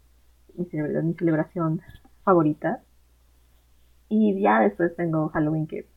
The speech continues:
te digo, me encanta disfrazarme, me he disfrazado de, de Catrina, me he pintado la cara, am, y después de otros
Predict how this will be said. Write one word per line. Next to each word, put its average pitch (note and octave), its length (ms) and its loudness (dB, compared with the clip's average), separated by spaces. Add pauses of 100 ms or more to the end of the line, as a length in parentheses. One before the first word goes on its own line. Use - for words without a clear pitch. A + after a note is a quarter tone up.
(120)
te - 1080 -14
digo, D#3+ 120 0
me D#3+ 100 0
encanta E3 260 0
disfrazarme, F#3+ 480 2
me D#3+ 260 0
he D#3 40 -2
disfrazado D#3 560 -4
de, - 320 -6 (720)
de F#3+ 140 -2
Catrina, G3+ 500 4
me F3 120 2
he - 20 -10
pintado D3+ 300 -2
la F3 160 -6
cara, F3+ 540 4 (360)
am, D3+ 360 -4 (1200)
y F#3+ 80 2
después E3+ 260 2
de D#3 80 -2
otros E3+ 300 2